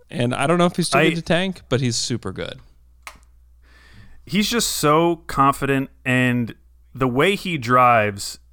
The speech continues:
Speaker 2: is just so patient.
Speaker 1: Mm-hmm.
Speaker 2: He is not in a rush to get anywhere, and he, it seems, at least tonight, most of the time, I'd say, like, ninety percent of the time, he was making the right decision.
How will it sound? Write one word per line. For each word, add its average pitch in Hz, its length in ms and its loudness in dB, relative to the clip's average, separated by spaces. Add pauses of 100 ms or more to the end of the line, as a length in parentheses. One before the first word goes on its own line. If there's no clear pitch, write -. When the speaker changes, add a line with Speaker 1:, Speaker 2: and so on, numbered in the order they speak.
Speaker 2:
is 127 240 -4
just 120 280 -6
so 127 760 -2
patient. 117 600 -4
Speaker 1:
Mm-hmm. 101 200 -8 (480)
Speaker 2:
He - 140 -10
is 107 100 -6
not 123 240 -2
in 151 80 -4
a 135 80 2
rush 123 400 -2
to 175 80 -12
get 170 160 -4
anywhere, 160 560 -4 (680)
and 123 280 0
he, - 200 -12
it 139 180 -6
seems, 175 560 -4
at 139 120 -2
least 180 220 -4
tonight, 202 420 0 (240)
most 160 380 0
of 180 60 -6
the 165 80 -2
time, 147 320 0
I'd 135 120 -2
say, 151 100 -2
like, 131 140 -2
ninety 135 260 0
percent 139 300 -4
of 123 60 -4
the - 60 -18
time, 117 240 0
he 113 100 -4
was 107 140 -4
making 117 300 -4
the 107 80 -4
right 107 200 -2
decision. 98 500 -10